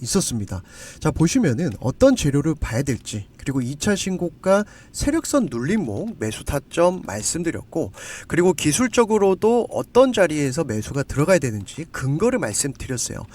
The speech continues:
자, 구월 십 일 이때 장 끝나고 제 개인 번호로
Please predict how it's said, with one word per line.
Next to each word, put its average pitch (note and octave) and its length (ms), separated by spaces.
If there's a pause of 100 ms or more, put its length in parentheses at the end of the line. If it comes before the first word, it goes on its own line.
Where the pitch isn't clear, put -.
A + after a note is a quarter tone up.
(300)
자, C#3+ 140
구월 G3+ 440
십 - 300
일 D#3 320 (100)
이때 C#3+ 380
장 C3 240
끝나고 E3+ 640
제 C#3 140
개인 F3 300
번호로 A2 340